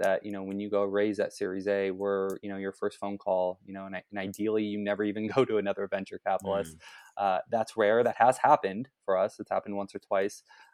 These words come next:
Speaker 1: Uh, that is rare though. Um, but we're at least at the table. We're at least, uh, you know, in the conversation, um, you know, for us that, you know, and then that diligence process is a lot easier for us at the,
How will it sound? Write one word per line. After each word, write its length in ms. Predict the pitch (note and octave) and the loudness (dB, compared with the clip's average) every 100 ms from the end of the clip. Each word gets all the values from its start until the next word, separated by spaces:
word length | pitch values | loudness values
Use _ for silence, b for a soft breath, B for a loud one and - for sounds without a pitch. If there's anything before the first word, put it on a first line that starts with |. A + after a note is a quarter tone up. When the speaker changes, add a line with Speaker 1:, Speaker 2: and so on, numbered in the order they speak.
| - | -6
Speaker 1:
Uh, 360 | G2+ F#2+ F2+ F2 - | -2 0 -2 -4 -2
that 160 | G#2+ G2 | 2 4
is 160 | G2+ | 4
rare 240 | G2 F#2+ F#2+ | 2 2 2
though. 300 | F#2 F#2 A#2 b b b | 2 2 -2 b b b
Um, 540 | G#2+ G#2+ G2+ F#2 F2+ F#2+ _ _ _ | 0 2 2 0 -6 -12 _ _ _
but 340 | A#2+ A#2+ A2 - | 2 6 6 6
we're 160 | A#2+ | 6
at 120 | A#2+ B2 | 6 6
least 220 | C3 B2 | 2 4
at 100 | A2+ | 2
the 80 | A2 | -2
table. 640 | - A2 G#2 G#2 G#2 G2+ b b - | -2 0 4 4 4 0 b b -4
We're 180 | A2 G#2 | 2 2
at 100 | G#2+ | 2
least, 380 | A2 - - - | -2 -4 -12 -4
uh, 380 | A2 G2+ F#2+ F#2+ - _ _ | 0 2 2 0 -2 _ _
you 100 | A2 | -10
know, 300 | G2+ F#2 - - _ | -6 -6 -6 -12 _
in 140 | A#2+ | -4
the 60 | A#2 | -4
conversation, 1000 | - A2+ G#2 G2+ G2+ F#2+ - G2+ G2 G2 - - | 0 0 0 -2 -2 -2 -4 -8 -8 -10 -14 -10
um, 380 | F#2+ F#2 F#2 F2+ - G#2+ - | -8 -8 -10 -12 -16 -18 -16
you 80 | A2 | -10
know, 140 | G2 - | -8 -6
for 200 | - G#2+ | 2 2
us 160 | G#2 | 4
that, 140 | A2 G#2 | 0 -2
you 80 | A2+ | -4
know, 100 | G#2 | -4
and 140 | G#2 | -4
then 120 | A2+ | -2
that 220 | A#2 A#2 - | -2 -4 -4
diligence 380 | A2+ B2 A2+ | -2 -2 -4
process 460 | - G#2 F#2+ G2+ - | -2 -2 -2 -6 -8
is 80 | G2 | -6
a 60 | |
lot 260 | G2+ F#2+ F#2+ | 0 2 2
easier 300 | G2 G2+ G2+ | -2 -2 -4
for 180 | - F#2+ | 0 -2
us 180 | F#2 - | 0 -4
at 140 | G2 | -6
the, 220 | F#2+ F#2 | -4 -4